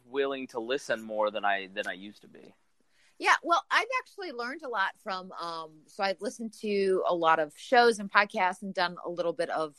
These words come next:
Speaker 2: investigation on, like, police that leave the system and then, um, probably try to do better. And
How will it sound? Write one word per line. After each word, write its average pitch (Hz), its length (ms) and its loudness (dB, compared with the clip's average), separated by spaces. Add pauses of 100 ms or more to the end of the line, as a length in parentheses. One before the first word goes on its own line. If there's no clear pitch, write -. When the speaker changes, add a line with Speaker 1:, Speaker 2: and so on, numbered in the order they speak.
Speaker 2:
investigation 156 760 -8
on, 143 180 -4
like, 139 240 0 (160)
police 175 280 -6
that 143 360 2
leave 156 360 -2 (200)
the 262 100 4
system 339 680 0
and 185 260 -4
then, 151 440 -4
um, - 520 -4
probably 135 340 4
try 139 220 0
to 135 80 -10
do 135 200 -2
better. 190 540 4 (400)
And 185 640 6